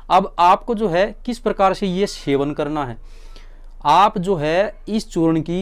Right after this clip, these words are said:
दो ग्राम की मात्रा में आधा गिलास, आधा गिलास जो है गुनगुने पानी से दो दो घंटे के अंतराल पे इस दवा का सेवन करें। हो सके तो इस दवा को जो है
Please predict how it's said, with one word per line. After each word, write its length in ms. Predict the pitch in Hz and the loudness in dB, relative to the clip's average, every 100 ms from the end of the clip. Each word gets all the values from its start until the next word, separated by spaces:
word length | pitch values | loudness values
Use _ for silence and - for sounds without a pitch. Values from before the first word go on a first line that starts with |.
| 196 | -6
दो 460 | 151 123 131 214 233 | -8 -2 6 8 8
ग्राम 340 | 202 185 190 | 6 4 2
की 160 | 185 180 | 0 -2
मात्रा 460 | 147 135 - 151 | 0 -2 -2 -2
में 200 | 165 185 185 - 160 | -2 -8 -12 -2 2
आधा 340 | 180 175 202 | 4 4 2
गिलास, 600 | 165 160 170 160 - - - - - - - | 2 2 4 4 0 -14 -18 -20 -18 -12 -2
आधा 320 | 160 151 190 | 0 2 0
गिलास 340 | 180 180 208 | 2 2 0
जो 160 | 180 185 | 0 -2
है 120 | 175 | -2
गुनगुने 480 | 165 160 170 185 214 | -2 -4 0 2 2
पानी 320 | 208 156 143 | 0 -2 -2
से 260 | 135 170 196 - - - 123 | -2 -2 -2 -8 -20 -16 -10
दो 300 | 117 180 208 | 2 4 6
दो 200 | 214 214 | 6 4
घंटे 540 | 147 127 123 185 139 - - - - - - | 2 -2 2 2 2 -6 -20 -20 -20 -16 0
के 80 | 208 | 0
अंतराल 540 | 160 160 160 156 147 | 2 -2 2 2 2
पे 220 | 139 190 - | 0 -2 -2
इस 160 | 202 160 | -6 -2
दवा 280 | 147 160 160 | 0 2 2
का 140 | 202 | 0
सेवन 420 | - - 143 131 113 | -4 0 0 0 -4
करें। 260 | 113 104 - - - - - | -6 -6 -12 -20 -20 -18 -2
हो 160 | 135 220 | 2 2
सके 280 | 214 214 208 | 2 0 2
तो 320 | 202 214 - | 2 2 -2
इस 160 | 214 190 | -6 -2
दवा 320 | 165 165 175 | 0 4 4
को 140 | 185 214 | 2 0
जो 140 | 190 | 0
है 220 | 165 185 | -2 -4